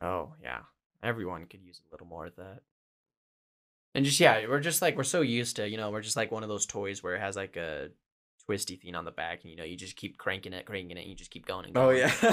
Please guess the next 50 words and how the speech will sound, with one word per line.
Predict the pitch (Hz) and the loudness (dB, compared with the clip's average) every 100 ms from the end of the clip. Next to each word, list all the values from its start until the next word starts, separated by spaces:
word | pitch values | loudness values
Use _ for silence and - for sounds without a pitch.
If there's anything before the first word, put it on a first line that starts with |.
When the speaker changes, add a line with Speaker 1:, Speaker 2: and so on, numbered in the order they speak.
| - | 6
Speaker 2:
<laughs> | |
Speaker 1:
But | 247 117 104 - - - _ | 8 8 6 2 -10 -16 _
I, | 135 | 8
I | 139 135 | 8 8
didn't | 135 123 | 8 6
know | 113 | 2
where | 104 | 0
I | |
was | 101 | -4
going | 101 101 | -8 -12
with | 98 | -10
that, | 87 92 - | -8 -8 -8
but | 110 151 - _ _ _ | -12 -12 -16 _ _ _
Speaker 2:
No, | 147 185 165 | 6 10 10
no, | 160 156 127 | 8 6 6
that's, | 143 139 - | 4 4 0
that's, | 131 123 - - _ | 2 0 -2 -14 _
I | 117 | -2
think | 113 123 | 0 0
that's | 120 110 | 0 -2
all | - 104 104 | -2 -2 -2
kinda | - 101 | -4 -4
how | 101 | -4
we | 95 | -8
feel | 95 104 | -8 -8
a | 95 | -8
little | 90 92 | -8 -2
bit | - | 6
Speaker 1:
Yeah, | 113 85 | 6 6
Speaker 2:
right | |
Speaker 1:
and | 123 | 6
so, | 143 | 6
Speaker 2:
now. | 214 | 8
Speaker 1:
and | 214 | 10
just, | 233 - - 190 170 143 175 - | 8 8 2 2 2 4 2 0
Speaker 2:
<laughs> | _ | _
Speaker 1:
you | 147 | 0
know, | 113 110 | 0 -2
everyday | 113 110 117 | -4 0 0
life, | 104 104 95 101 - | 2 0 0 -4 -8
and | 98 | -8
it's | 101 | -4
just | - 113 | -4 0
nice | 110 104 101 | 4 4 2
to | 104 | -4
be | 101 | -2
able | 98 | -4
to | 92 | -6
just | 101 - | -6 -2
unwind, | 92 92 90 87 90 92 - | -2 -4 -6 -4 -6 -6 -10